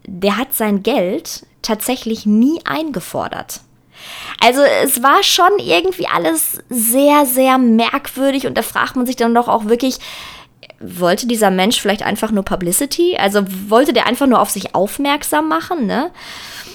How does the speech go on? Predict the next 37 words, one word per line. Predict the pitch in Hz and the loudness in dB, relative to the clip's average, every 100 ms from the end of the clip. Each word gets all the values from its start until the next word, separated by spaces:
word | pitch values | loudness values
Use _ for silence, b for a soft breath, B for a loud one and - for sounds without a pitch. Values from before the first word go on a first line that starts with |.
| B | B
Übrigens | 339 370 285 233 | 2 4 4 2
auch, | 185 254 - | 2 0 2
allzu | 269 339 359 | 0 2 2
lange | 294 302 - | 2 2 0
ist | - 330 - | 0 0 0
das | 294 294 | -2 0
gar | 233 240 | 0 2
nicht | 262 262 - | 2 0 2
her, | 320 247 | 4 4
dass | 202 226 - | 2 0 0
es | 170 - | -2 -2
auch | 233 - | -2 -2
eine | 214 220 | 0 2
Massenpanik | 214 202 262 269 214 - 185 185 208 226 | 2 2 0 0 -2 -2 -2 0 -2 -2
im | 208 | 0
Disneyland | 208 233 233 202 202 | 0 0 0 0 -2
Paris | 196 214 349 - | -2 -2 -2 -4
zum | 180 | -4
Beispiel | 165 - - | -4 -4 -6
gab, | 165 165 214 175 | -2 0 0 2
weil | 180 | 2
man | 269 311 | 2 0
tatsächlich | 262 - 226 262 - | -2 -4 -4 -4 -4
glaubte, | 170 170 208 | -4 -4 -4
dass | 185 | -2
es | 208 - | -4 -4
auch | 208 202 | -4 0
da | 226 294 - | 2 2 2
einen | 175 180 175 170 | -2 -2 -2 0
Bombenanschlag | 175 180 170 170 170 - 165 165 - - | 0 0 -2 -2 -2 -2 -2 -4 -8 -8
gegeben | 196 180 196 170 160 | -6 2 2 2 -2
haben | 160 151 156 | -4 -4 -4
soll. | 151 151 143 180 320 B B B B - | -4 -2 0 0 0 B B B B 0
Gott | 254 | 2
sei | - | 4
Dank | 285 294 330 - - | 2 2 0 -4 0
ist | 339 - | 2 0